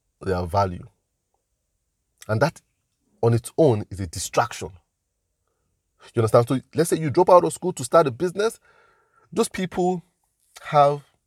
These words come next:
a higher burden on them to, um, to succeed in that business. They want to prove a point. And you don't start a business to prove a point. You start a business to express,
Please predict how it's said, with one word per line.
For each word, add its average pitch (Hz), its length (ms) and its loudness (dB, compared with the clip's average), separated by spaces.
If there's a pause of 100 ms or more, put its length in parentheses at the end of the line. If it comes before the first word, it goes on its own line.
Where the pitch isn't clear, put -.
(1120)
a 104 60 -6
higher 139 300 6
burden 110 360 -2
on 90 160 -6
them 87 380 -4
to, 92 400 -10 (580)
um, 90 640 -2 (500)
to 113 100 -6
succeed 113 460 -2
in 90 80 -6
that 92 180 -6
business. 95 400 -12 (680)
They 123 80 4
want 147 140 6
to 127 40 -4
prove 107 220 0
a 117 80 2
point. 104 420 -4 (600)
And 156 200 2
you 156 80 0
don't 208 180 4
start 156 220 2
a 120 40 0
business 120 360 -4
to - 100 -14
prove - 220 -8
a 95 60 -10
point. - 380 -14 (480)
You 117 80 -8
start 196 180 2
a 139 40 -2
business 120 320 -4
to - 100 -8
express, - 480 -6